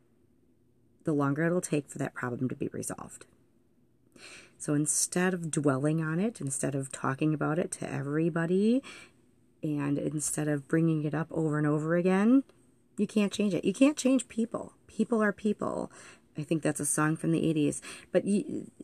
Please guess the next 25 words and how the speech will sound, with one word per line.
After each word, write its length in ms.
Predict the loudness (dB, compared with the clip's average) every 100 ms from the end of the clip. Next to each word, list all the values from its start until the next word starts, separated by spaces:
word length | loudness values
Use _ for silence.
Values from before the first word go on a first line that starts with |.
| -10
people 240 | -2 2
are 100 | 2
people, 360 | 2 0 2 2
and 200 | 2 2
you 80 | 0
can't 560 | -4 -4 0 0 -2 -8 -18
change 460 | -4 2 2 2
them. 380 | -2 -6 -6 -8 -14 _ _ _ _
So 240 | -4 -2
rather 280 | 2 4 4
than 180 | 2 0 0
argue 400 | 0 2 4 4
about 320 | 2 -2 0
it, 240 | 2 0 -2 _ _ _ _ _ _ _ _
just 220 | -14 -4 0
leave 140 | 0
it 100 | -2
right 180 | -6 -6
there. 300 | -8 -8 -16 _ _ _ _
Remove 420 | 6 8 10 8 8
your 160 | 6
attention 540 | 6 2 2 2 0 0
from 280 | 0 0
any 240 | 4 2 4
angers 560 | 2 2 2 0 0